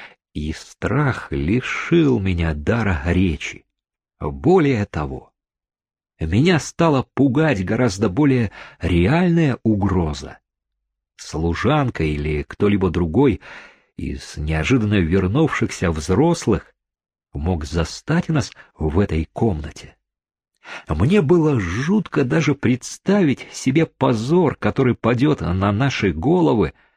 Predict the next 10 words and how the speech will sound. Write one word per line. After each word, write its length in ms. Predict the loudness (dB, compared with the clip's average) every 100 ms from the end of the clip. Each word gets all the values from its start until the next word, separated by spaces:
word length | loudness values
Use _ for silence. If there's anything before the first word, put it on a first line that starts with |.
| _ _ _ _ -10
наказания, 1120 | -4 -2 0 -2 0 0 2 2 2 2 0
которые 520 | -2 0 2 2 0 -4 _ _ _ -4
последуют 960 | -4 -4 -2 2 4 4 4 2 0 -4 -18 -10
за 300 | -6 -2 0
этим, 480 | 0 0 -2 -8 -16 _ _ _ _ -8
долгие 520 | 2 4 4 4 4
разговоры 640 | 2 0 0 2 2 2
между 360 | 2 0 2 2
моими 520 | 2 2 2 2 2
родителями 840 | 2 0 0 0 2 2 0 0